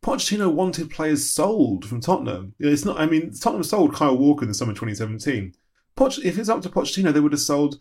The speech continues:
um, they would have sold Danny Rose. I think the next year they certainly would have, he would,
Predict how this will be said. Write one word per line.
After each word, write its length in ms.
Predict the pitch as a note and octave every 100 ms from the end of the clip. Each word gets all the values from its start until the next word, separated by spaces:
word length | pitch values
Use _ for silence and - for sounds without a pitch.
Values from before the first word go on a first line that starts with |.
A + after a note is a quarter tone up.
| _ - _ _ _ _ _ _ _
um, 300 | C#3 C3+ C3+
they 80 | C#3+
would 80 | C#3+
have 80 | C#3
sold 260 | C3+ B2+
Danny 240 | B2+ A2+ A#2
Rose. 460 | D3+ F#3+ F#3+ G3
I 60 | E3
think 120 | C#3+
the 80 | B2
next 400 | C#3+ F3+ - -
year 160 | D#3+
they 100 | C#3+
certainly 440 | A#2 - D#3 D#3 C3+
would 100 | B2
have, 100 | A#2 -
he 80 | A#2+
would, 240 | C3 C3+